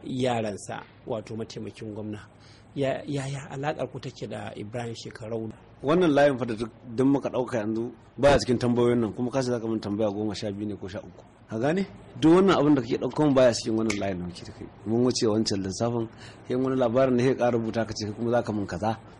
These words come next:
Speaker 2: za ka mun wata tambaya kaza. Amma wancan da muke magana mun wuce wannan, wannan ƙadamin.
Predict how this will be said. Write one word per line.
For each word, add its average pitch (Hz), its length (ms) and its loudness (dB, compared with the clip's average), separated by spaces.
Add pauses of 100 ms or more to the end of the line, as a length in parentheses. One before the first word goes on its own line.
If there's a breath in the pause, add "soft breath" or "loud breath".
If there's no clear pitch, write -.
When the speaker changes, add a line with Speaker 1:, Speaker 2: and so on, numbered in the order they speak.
Speaker 2:
za 113 100 -2
ka 113 100 -4
mun 110 140 -2
wata 110 140 -8
tambaya 104 300 -6
kaza. 90 200 -12 (160)
Amma 117 240 -4
wancan 131 220 -2
da 117 60 -4
muke 123 180 -6
magana 127 260 -2
mun 113 160 -2
wuce 104 320 -6 (300)
wannan, 92 260 -10 (300)
wannan 104 220 -2
ƙadamin. 92 280 -4